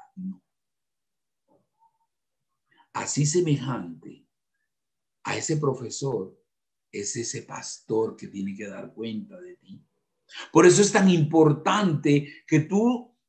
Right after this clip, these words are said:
te sujetes a la autoridad que Dios ha colocado en tu congregación. Y tú le puedas decir, "Señor,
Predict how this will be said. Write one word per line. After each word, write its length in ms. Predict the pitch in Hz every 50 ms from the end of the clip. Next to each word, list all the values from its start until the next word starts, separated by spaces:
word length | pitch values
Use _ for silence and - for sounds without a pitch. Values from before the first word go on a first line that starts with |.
| _
te 160 | _ 196 196 -
sujetes 1200 | - - - 170 160 147 - - - 196 233 254 247 226 - - - 143 143 151 143 143 - - _ _ _ _ _ _
a 120 | - 135
la 100 | 143 143
autoridad 880 | 139 135 135 127 - - 143 139 139 139 139 143 151 170 190 196 196 -
que 160 | - 143 131
Dios 420 | 123 123 135 165 190 202 196 - 143
ha 120 | 131 -
colocado 600 | - 147 143 131 120 120 - 170 160 - - 143
en 120 | 123 120
tu 180 | - 117 113 98
congregación. 960 | - 104 104 101 107 107 101 98 95 - - - 117 117 113 113 110 104 95 - _ - - -
Y 100 | - 151
tú 100 | 151 180
le 120 | 185 202 196
puedas 360 | - 202 208 202 202 208 190
decir, 540 | 185 175 160 151 - - 220 233 247 240 247
"Señor, 680 | - - 254 247 208 196 208 196 180 175 175 - -